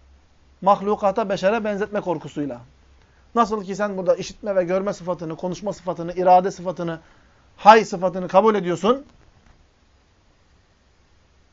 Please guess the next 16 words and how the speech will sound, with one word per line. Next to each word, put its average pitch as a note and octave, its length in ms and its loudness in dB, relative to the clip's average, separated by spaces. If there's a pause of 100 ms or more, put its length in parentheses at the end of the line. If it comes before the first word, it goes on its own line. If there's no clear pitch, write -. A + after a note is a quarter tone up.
(180)
Ve F#3+ 100 -4
diyorsun A3 260 -2
ki B3 280 -2
Allah G#3+ 220 0
Teala G#3 280 0
kendine G#3+ 360 -4
layık G#3+ 460 2 (320)
bir F3+ 100 -4
şekilde, D#3 540 -4 (480)
ona F#3+ 160 0
yaraşır G3+ 540 2
bir F3 40 -8
şekilde D#3 380 -6 (180)
duyar, D#3 280 0 (240)
görür, D3+ 340 -2 (240)
konuşur, D#3 460 -6